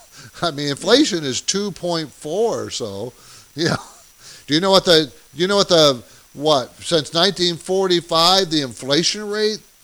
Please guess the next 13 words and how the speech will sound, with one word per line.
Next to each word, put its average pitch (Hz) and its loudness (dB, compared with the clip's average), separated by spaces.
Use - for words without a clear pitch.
average 165 0
inflation 165 -6
rate 190 -4
is 127 -6
three 180 -8
point 180 -10
seven 156 -8
four 147 -8
percent 131 -12
in 117 -10
the 110 -8
United 104 -10
States. - -16